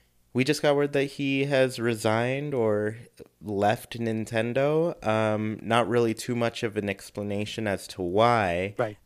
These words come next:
Speaker 1: but this report came from, I guess somebody saw him post it on Facebook. <laughs>
Speaker 2: <laughs>
Speaker 1: So, um, I kinda looked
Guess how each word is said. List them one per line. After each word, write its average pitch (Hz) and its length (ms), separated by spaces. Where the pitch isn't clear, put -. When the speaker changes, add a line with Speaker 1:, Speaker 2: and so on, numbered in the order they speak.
Speaker 1:
but 101 340
this 104 220
report 110 560
came 104 400
from, 98 760
I 107 60
guess 110 180
somebody 107 400
saw 104 440
him 120 460
post 135 300
it 147 60
on 151 160
Facebook. - 560
<laughs> - 0
Speaker 2:
<laughs> 151 600
Speaker 1:
So, 101 460
um, 101 540
I 110 120
kinda 143 320
looked 104 420